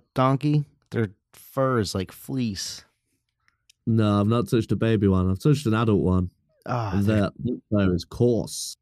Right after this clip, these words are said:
Speaker 2: <laughs>
Speaker 1: Yeah, no, when they're babies, it's super fucking soft. Like a
Speaker 2: <laughs>
Speaker 1: fleece sweater. And it's, oh man, I wanna take 'em home.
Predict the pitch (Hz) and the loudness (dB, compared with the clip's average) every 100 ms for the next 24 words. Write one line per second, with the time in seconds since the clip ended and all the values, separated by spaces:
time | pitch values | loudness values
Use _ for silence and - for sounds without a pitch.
0 | - - - - - - 127 143 135 156 | -14 -14 -14 -20 -20 2 6 8 8 8
1 | 135 143 123 123 147 123 98 107 - - | 8 6 6 4 4 2 -2 -6 -6 -6
2 | - 113 110 95 104 95 92 - 98 95 | -2 -4 -4 -8 -8 -10 -10 -8 -4 -4
3 | 90 - - _ _ _ _ _ _ _ | -6 -12 -20 _ _ _ _ _ _ _
4 | _ _ _ _ _ _ - - _ _ | _ _ _ _ _ _ -12 -12 _ _
5 | _ 107 117 113 - 117 120 101 - 110 | _ 0 2 2 -2 0 0 0 0 2
6 | 104 95 95 98 - - _ _ _ _ | 2 -2 -6 -8 -10 -16 _ _ _ _
7 | _ _ _ _ _ _ - 120 107 104 | _ _ _ _ _ _ -6 -2 -2 -2
8 | 110 107 110 101 - 107 98 87 107 101 | -2 -2 -2 -6 -6 -6 -6 -6 -6 -6